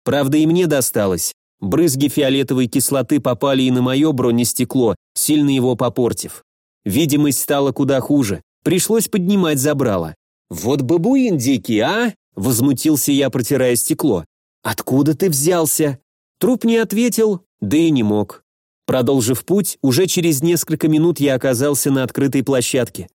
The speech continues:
И, честно говоря, я охренел. Здесь почти не было ни техники инопланетян,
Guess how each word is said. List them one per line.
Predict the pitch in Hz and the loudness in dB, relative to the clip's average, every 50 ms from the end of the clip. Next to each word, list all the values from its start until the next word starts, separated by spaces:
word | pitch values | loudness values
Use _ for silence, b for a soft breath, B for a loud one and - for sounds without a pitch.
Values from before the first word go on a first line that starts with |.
| _ _ _ _ _ _ - | _ _ _ _ _ _ -4
И, | 101 110 107 | -2 -2 -2
честно | - - 165 175 - 180 175 | 0 0 0 0 0 0 0
говоря, | 160 165 160 160 156 156 156 | 2 2 2 2 2 2 0
я | 151 135 110 120 120 123 | 0 0 0 0 0 0
охренел. | 123 - 127 127 120 107 98 90 87 85 82 - _ _ _ _ _ _ _ - | -2 -2 -2 0 0 0 0 0 0 -2 -6 -10 _ _ _ _ _ _ _ -10
Здесь | - 170 - 165 214 214 - | -6 -4 0 0 0 0 0
почти | - 185 170 - - 196 196 | 0 -2 -2 -2 0 0 0
не | 196 208 214 | 2 2 2
было | 180 196 180 165 | 2 2 2 2
ни | 156 156 160 | 2 2 2
техники | 147 - - 196 180 - 185 170 - - 165 | 0 0 0 -2 0 0 -2 -2 0 0 0
инопланетян, | 160 151 139 131 139 139 135 131 123 - - 147 147 147 139 120 | 0 2 2 0 0 2 2 0 0 0 -2 -2 0 0 -2 -4